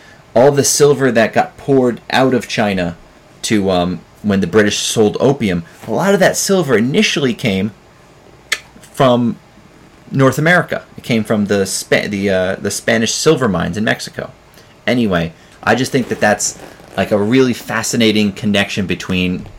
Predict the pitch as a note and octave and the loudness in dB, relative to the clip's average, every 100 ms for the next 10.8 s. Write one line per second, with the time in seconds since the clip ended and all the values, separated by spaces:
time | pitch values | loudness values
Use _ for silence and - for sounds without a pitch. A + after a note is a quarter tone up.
0 | - - - - G2 F#2 F2 E2 E2 - | -18 -14 -12 -8 -6 0 0 0 -2 -4
1 | A#2+ A#2 A2 A2 F#2+ - - A2 A2+ B2 | -4 0 2 0 -2 -4 -2 0 0 -4
2 | - - - - G2 F2+ - - A#2 G#2 | -10 -20 -14 -4 -2 -2 -2 2 2 4
3 | G#2+ A2 - - - - D#2 D2 - - | 2 2 -2 -12 -18 -8 -6 -4 -6 -10
4 | - - - - - _ - - F2 F#2 | -14 -20 -20 -20 -20 _ -20 -10 -2 -2
5 | - E2+ - - - - - - - A2+ | -2 -4 -6 -10 -20 -20 -20 -6 0 2
6 | G#2 G#2 - - F2+ F#2 F#2 E2+ - D#2 | 2 0 -2 -2 -2 -2 -4 -6 -8 -8
7 | - - G2 G2 F2 F2 F2 D#2+ E2+ E2+ | -4 -2 0 0 2 0 -2 -6 -2 -2
8 | E2 D#2 - - - - - - G#2+ A2 | -2 -6 -10 -14 -20 -20 -14 -4 -2 -2
9 | A2 D3+ C#3 C3 - - - - - B2+ | -2 0 2 2 -2 -20 -20 -18 -4 -2
10 | A2+ A2+ F#2 G2 - A2 G#2+ | 0 -2 -2 -4 -2 0 -2